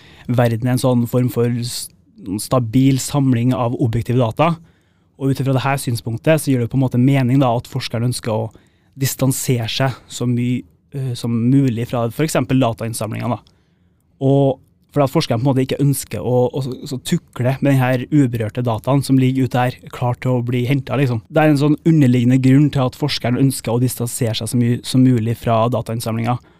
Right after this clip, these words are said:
og, og for eksempel analysen, da. Eh, og da utøver de, utøver de for eksempel dobbeltblinding, hvor, eh, på en måte hverken deltakeren eller forskeren vet hvem som er i kontrollgruppa, og hvem som er i eksperimentgruppa.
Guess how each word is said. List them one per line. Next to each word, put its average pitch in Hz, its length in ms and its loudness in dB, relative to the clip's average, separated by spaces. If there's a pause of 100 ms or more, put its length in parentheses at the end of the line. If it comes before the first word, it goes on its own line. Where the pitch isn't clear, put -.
(180)
og, 131 100 2
og 135 320 4
for 170 80 2
eksempel 127 240 0
analysen, 127 500 0
da. 117 60 -6 (600)
Eh, 131 120 -2
og 135 180 2
da 143 100 4 (280)
utøver 117 500 0
de, 120 80 -8 (400)
utøver 120 240 2
de 120 80 -2
for 127 140 -2
eksempel 117 720 -4
dobbeltblinding, 117 800 -2 (400)
hvor, 123 220 -2
eh, 113 180 0
på - 160 -10
en 127 80 0
måte 117 80 -4
hverken 117 320 -2
deltakeren 117 600 -4
eller 110 260 -6
forskeren 110 420 -6 (500)
vet 120 300 -2
hvem 120 160 -2
som 113 160 -4
er 113 60 -4
i 110 40 -8
kontrollgruppa, 120 600 -2
og - 40 0
hvem 175 140 2
som 156 160 0
er 151 80 4
i 160 140 2 (100)
eksperimentgruppa. 117 640 -2